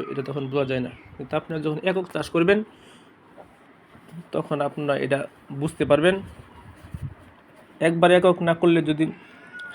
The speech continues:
শিং চাষ করেন, তেলাপিয়ার উপরের তরলের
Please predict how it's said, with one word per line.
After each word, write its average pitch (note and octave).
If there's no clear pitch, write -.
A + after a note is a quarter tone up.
শিং D#3+
চাষ D#3
করেন, F3
তেলাপিয়ার D#3
উপরের F3
তরলের E3